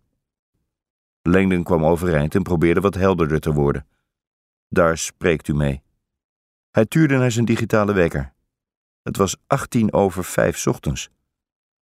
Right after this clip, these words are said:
"Ik moet u ogenblikkelijk ontmoeten." "Met wie spreek ik?" "Ik heet Maximilian Kohler. Ik ben elementaire deeltjesfysicus." "Wat bent u?"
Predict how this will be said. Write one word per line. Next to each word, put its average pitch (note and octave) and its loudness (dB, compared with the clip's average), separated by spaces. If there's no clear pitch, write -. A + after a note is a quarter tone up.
"Ik B2 0
moet C3 2
u C3 4
ogenblikkelijk B2+ 2
ontmoeten." A#2 0
"Met G2 0
wie F#2+ -2
spreek C#3+ -2
ik?" - -6
"Ik C3+ 0
heet C3 2
Maximilian B2 2
Kohler. F2+ 2
Ik A#2+ 0
ben A#2 4
elementaire A2+ 2
deeltjesfysicus." D#2+ 0
"Wat F#2+ -2
bent A#2+ 2
u?" F3 -4